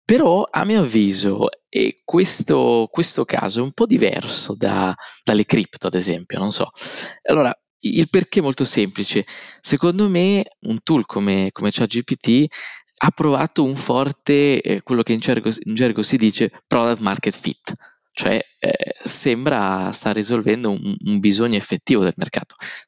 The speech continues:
Ti voglio dare due numeri che mi son preparato per te. chat G P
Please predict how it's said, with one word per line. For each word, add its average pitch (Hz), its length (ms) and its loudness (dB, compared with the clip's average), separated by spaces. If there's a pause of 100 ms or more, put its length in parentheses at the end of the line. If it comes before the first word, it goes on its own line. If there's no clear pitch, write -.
(140)
Ti - 160 2
voglio 143 240 6
dare 147 180 2
due 131 140 2
numeri 127 380 2
che - 120 -4
mi 110 100 0
son 104 200 -4
preparato 104 460 -2
per - 200 -2
te. - 80 0 (680)
chat 165 180 2
G 160 180 0
P 160 140 0